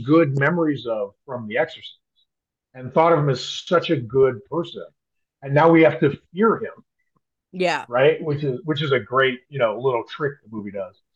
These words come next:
Speaker 2: <clears throat> Yeah, if they had just had Brad Dourif playing, like, Father Karras as now the Gemini killer, and we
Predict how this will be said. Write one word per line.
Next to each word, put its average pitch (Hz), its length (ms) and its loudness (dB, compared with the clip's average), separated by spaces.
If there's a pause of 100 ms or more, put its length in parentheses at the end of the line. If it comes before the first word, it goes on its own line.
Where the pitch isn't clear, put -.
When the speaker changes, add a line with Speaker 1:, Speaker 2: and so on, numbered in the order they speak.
(140)
Speaker 2:
<clears throat> 208 480 -12 (520)
Yeah, 233 200 -2
if 208 160 -4
they 277 180 2
had 285 280 2
just 220 600 -2 (480)
had 202 380 -2
Brad 190 540 0 (100)
Dourif 175 400 -2 (560)
playing, 185 540 -6
like, 165 260 -6
Father 175 340 -4
Karras 196 680 -4 (500)
as 170 300 0
now 175 260 2
the 170 100 -4
Gemini 190 800 -2
killer, 233 420 -2
and 170 360 -4
we 190 200 -2